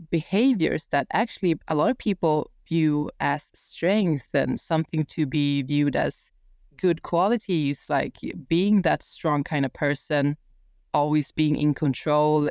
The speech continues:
always needing things to be perfect, being that perfectionist, nothing is ever good enough.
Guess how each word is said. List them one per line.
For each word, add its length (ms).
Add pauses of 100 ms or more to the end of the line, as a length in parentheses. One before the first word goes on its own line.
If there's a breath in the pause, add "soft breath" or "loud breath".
always 440
needing 380
things 280
to 140
be 240
perfect, 720
being 440
that 260
perfectionist, 920
nothing 320
is 120
ever 200
good 180
enough. 420